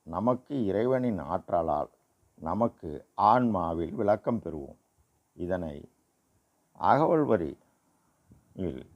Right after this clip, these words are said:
"ஈரன் நிலையென இயம்புமேல் நிலையில் பூரண சுகமாய் பொருந்துமை பொருளே." அவ்வாறாக இவர் கண்டார், கனிந்தார், இறைவனுடன் கலந்து கொண்டார்.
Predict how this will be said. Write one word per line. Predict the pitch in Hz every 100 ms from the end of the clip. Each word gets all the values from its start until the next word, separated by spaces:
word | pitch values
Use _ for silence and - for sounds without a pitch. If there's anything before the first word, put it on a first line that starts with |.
| _
"ஈரன் | 101 123 131 120 131
நிலையென | 101 87 95 80 73 65 _ _ _ -
இயம்புமேல் | 104 120 117 117 107 127
நிலையில் | 107 80 78 80 65 _ _ _ _ _
பூரண | _ 131 160 151
சுகமாய் | 123 - 95 87 78 69 - _
பொருந்துமை | 104 107 104 104 95 87 90
பொருளே." | 82 80 82 78 - _ _ _ _
அவ்வாறாக | 71 87 92 95 98 101 101 90 73 - _ _ _
இவர் | 78 78 76
கண்டார், | 76 80 80 78 95 - _ _ _ _ _
கனிந்தார், | - 90 90 78 69 73 - _ _ _ _ _ _
இறைவனுடன் | 220 262 196 147 95 110
கலந்து | 127 139 123 139
கொண்டார். | 110 87 69